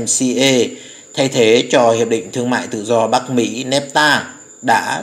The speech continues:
tồn tại hai mươi bốn năm. Điều ba hai chấm mười của U S M C A còn gọi là điều khoản thúc độc, cho phép Washington phủ quyết bất kỳ thỏa thuận thương mại tự do nào khác mà Mexico hay Canada ký với nền kinh tế phi thị trường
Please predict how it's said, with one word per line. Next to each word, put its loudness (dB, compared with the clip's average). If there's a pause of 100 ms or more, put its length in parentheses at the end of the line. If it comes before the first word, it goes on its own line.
tồn 0
tại 0 (280)
hai -2
mươi 2
bốn 4
năm. -2 (680)
Điều 6
ba 6
hai 2 (180)
chấm 2
mười 4
của 2 (200)
U 0
S -2 (160)
M -2
C -2
A 2 (260)
còn 0
gọi -2
là 2
điều -2
khoản -4
thúc -6
độc, 0 (120)
cho 0
phép -2
Washington -2
phủ -4
quyết -2
bất -4
kỳ 2
thỏa -4
thuận -6 (140)
thương -4
mại -4
tự -6
do -2
nào -4
khác 0 (320)
mà 2
Mexico 2
hay 0
Canada 0
ký 0
với 2
nền 0
kinh -8
tế 0
phi 2
thị -2
trường 4